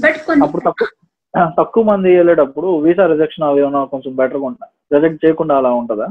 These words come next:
Speaker 2: అంటే ఎక్కువ మంది ఉంటే ఎక్కువ రిజెక్ట్ చేస్తుంటారు అలా మా అనుకుంటారు కదా మామూలుగా, అలాగే ఉం-, నిజంగా, నిజంగానే అలాగే ఉంటుందా?
Speaker 1: అంటే నాకు దాని బేసిస్ తో అయితే తెలియదు, because దా-, ఆ బేసిస్ తో అయితే ఇవ్వరు కదా వీసా,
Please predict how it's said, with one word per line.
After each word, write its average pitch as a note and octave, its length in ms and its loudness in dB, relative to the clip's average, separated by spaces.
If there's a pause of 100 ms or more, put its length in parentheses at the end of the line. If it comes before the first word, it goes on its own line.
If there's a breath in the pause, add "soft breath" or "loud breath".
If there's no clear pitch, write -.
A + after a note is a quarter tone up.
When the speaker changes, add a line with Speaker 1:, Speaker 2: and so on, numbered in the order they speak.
(680)
Speaker 2:
అంటే C#3+ 160 2
ఎక్కువ C#3+ 220 0
మంది F3 160 2
ఉంటే E3+ 140 2
ఎక్కువ E3 180 0
రిజెక్ట్ D3 260 0
చేస్తుంటారు B2+ 380 -2
అలా A#2+ 260 0
మా A#2+ 180 -4
అనుకుంటారు C#3+ 360 -6
కదా G#2 120 -8
మామూలుగా, A#2 360 -6
అలాగే A#2+ 220 -2
ఉం-, A#2+ 200 -10
నిజంగా, C3+ 400 -12 (340)
నిజంగానే D#3 340 0
అలాగే C3+ 200 2
ఉంటుందా? G#2+ 320 -8 (1160)
Speaker 1:
అంటే C#4 200 2
నాకు C4 580 0 (160)
దాని A#3+ 380 2
బేసిస్ C#4+ 480 -2
తో D#4+ 60 0
అయితే D4+ 180 -2
తెలియదు, A3 520 -4 (320)
because C4+ 360 0 (360)
దా-, A#3+ 220 -2 (100)
ఆ B3+ 160 0
బేసిస్ D4+ 440 -2
తో F#4 80 0
అయితే D#4+ 220 0
ఇవ్వరు C4 240 0
కదా A3+ 220 -2
వీసా, G#3+ 380 -6